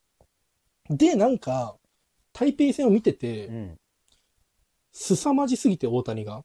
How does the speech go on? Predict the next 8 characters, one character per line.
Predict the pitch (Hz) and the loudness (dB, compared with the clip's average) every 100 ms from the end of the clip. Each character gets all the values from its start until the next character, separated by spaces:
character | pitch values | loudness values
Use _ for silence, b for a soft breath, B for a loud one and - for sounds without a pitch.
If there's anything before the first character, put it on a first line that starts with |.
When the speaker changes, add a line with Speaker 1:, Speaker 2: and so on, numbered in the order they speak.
| _ | _
Speaker 2:
う | 110 | -14
ん。 | 110 82 76 _ _ _ _ _ _ _ _ _ - | -12 -12 -18 _ _ _ _ _ _ _ _ _ -8
Speaker 1:
な | 175 285 | -4 0
ん | 339 - _ - | -2 -4 _ -16
か、 | - - _ _ _ _ _ _ _ _ _ _ _ - - - | -16 -18 _ _ _ _ _ _ _ _ _ _ _ -20 -16 -6
イ | 156 | -4
ラ | |
ッ | 330 | -4